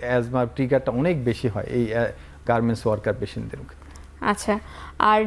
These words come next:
Speaker 2: যারা কনস্ট্রাকশন সাইটে কাজ করছে, বিভিন্ন ধরনের যারা ডে লেবারার হিসেবে কাজ করছে, তাদের ঝুঁকিটা কীরকম?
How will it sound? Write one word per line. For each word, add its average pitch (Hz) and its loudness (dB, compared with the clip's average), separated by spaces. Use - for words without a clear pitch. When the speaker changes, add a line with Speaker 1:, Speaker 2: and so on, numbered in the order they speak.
Speaker 2:
যারা 254 6
কনস্ট্রাকশন 285 2
সাইটে 220 2
কাজ 190 -2
করছে, 190 -2
বিভিন্ন 208 2
ধরনের 196 0
যারা 196 0
ডে 190 4
লেবারার 185 2
হিসেবে 202 -2
কাজ - -6
করছে, 226 -4
তাদের 277 6
ঝুঁকিটা - 0
কীরকম? - -6